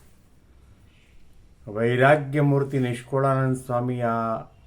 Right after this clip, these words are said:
પદના ત્રીજી પંક્તિમાં સંતને કઈ પ્રકારની ઉપમા આપવી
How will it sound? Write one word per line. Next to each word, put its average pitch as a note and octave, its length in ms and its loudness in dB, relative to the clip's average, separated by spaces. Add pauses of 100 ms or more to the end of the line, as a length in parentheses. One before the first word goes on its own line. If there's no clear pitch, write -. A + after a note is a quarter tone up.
(140)
પદના A#2 460 -2
ત્રીજી A2+ 420 -6
પંક્તિમાં G#2+ 760 -6 (3500)
સંતને C#3 960 0 (960)
કઈ C3+ 260 -2
પ્રકારની B2 600 -2
ઉપમા A#2 520 -4
આપવી G2+ 840 -6